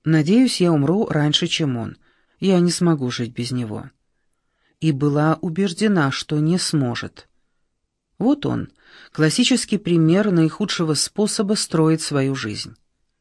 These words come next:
Все изменилось, когда ей удалось найти в себе силы, о которых она и не подозревала. Теперь ей известен ответ на вопрос, который она так часто задавала себе в прошлом.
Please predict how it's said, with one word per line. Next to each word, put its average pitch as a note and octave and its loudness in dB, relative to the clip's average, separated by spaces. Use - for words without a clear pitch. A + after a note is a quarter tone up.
Все F#3 0
изменилось, F3+ 0
когда C#3+ -2
ей D#3+ 0
удалось D#3 -2
найти D3 0
в C#3+ -4
себе B2+ -6
силы, F#3 -2
о D3+ -4
которых A3+ -2
она D#3+ 2
и E3+ -6
не D#3 0
подозревала. C#3+ -6
Теперь C4 4
ей A#3+ 4
известен G3+ 0
ответ E3 0
на D3+ 0
вопрос, D#3+ 0
который E3+ 0
она D#3+ 2
так E3+ -4
часто D#3+ 0
задавала D3 0
себе D3+ -2
в D#3 -8
прошлом. D#3 -4